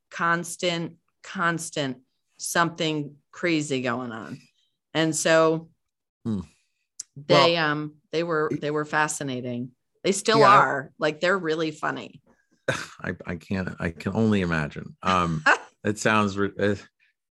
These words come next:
Speaker 2: it sounds amazingly ridiculous and
Speaker 1: Mm-hmm.
Speaker 2: s-, super memorable. And, you know, I think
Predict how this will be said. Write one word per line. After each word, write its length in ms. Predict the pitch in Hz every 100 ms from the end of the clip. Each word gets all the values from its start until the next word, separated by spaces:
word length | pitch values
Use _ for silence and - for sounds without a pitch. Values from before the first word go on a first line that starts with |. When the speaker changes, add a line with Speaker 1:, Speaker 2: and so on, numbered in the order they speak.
| _ _ _ _ _ _ _ -
Speaker 2:
it 100 | -
sounds 220 | 117 107
amazingly 500 | 92 98 98 95 90
ridiculous 800 | 78 76 73 - - - - - _ 92
and 340 | 90 - -
Speaker 1:
Mm-hmm. 220 | 190 208
Speaker 2:
s-, 220 | 208 - -
super 340 | - 101 90
memorable. 480 | 80 76 76 - -
And, 200 | 113 120
you 140 | 147 180
know, 240 | 151 135 - - -
I 120 | 127
think 300 | - 160 139